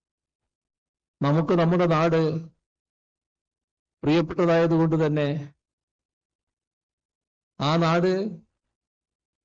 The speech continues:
അതിജീവനം ഉറപ്പുവരുത്തക്ക രീതിയിൽ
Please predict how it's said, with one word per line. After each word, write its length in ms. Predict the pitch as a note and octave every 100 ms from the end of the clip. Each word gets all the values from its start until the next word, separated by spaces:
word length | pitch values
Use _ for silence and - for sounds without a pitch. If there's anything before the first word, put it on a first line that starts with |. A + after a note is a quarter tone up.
| _ _ _ _ _ _ _ _ _ _
അതിജീവനം 680 | - E3 A#3 G3 F#3+ F#3+ F#3+
ഉറപ്പുവരുത്തക്ക 640 | F3 F3 G#3+ F3+ F3 E3+ F3
രീതിയിൽ 340 | D#3+ D#3+ D#3+